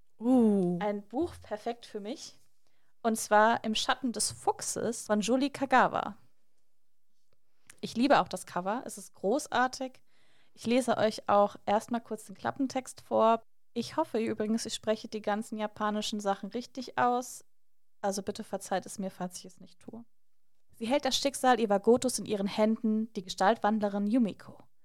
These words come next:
Speaker 2: Nur sie kann verhindern, dass sich eine dunkle Prophezeiung erfüllt, die das gesamte Kaiserreich in die Finsternis stürzt. Dazu muss nur Yumiko eine geheime Schriftrolle in einen entlegenen Tempel bringen.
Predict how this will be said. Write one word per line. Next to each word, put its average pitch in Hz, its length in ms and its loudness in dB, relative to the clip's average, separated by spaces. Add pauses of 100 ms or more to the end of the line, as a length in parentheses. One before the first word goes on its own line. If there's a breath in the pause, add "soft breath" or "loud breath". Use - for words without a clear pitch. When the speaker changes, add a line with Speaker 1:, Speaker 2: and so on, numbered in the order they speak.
(260)
Speaker 2:
Nur 240 140 2
sie 247 160 0
kann 214 220 -2
verhindern, 208 560 2
dass 185 140 0
sich - 140 -2
eine 190 160 0
dunkle 220 340 2
Prophezeiung 208 680 2
erfüllt, - 600 2
die 214 60 -2
das 202 140 4
gesamte 214 380 4
Kaiserreich 214 600 2
in 208 60 -2
die 208 60 -4
Finsternis - 560 -2
stürzt. - 500 -8 (420)
Dazu 262 340 4
muss 233 260 0
nur 208 100 -2
Yumiko 220 460 0
eine 196 240 0
geheime 214 360 2
Schriftrolle 196 600 2
in 208 80 0
einen 190 220 2
entlegenen 214 460 0
Tempel 226 380 2
bringen. 165 380 -10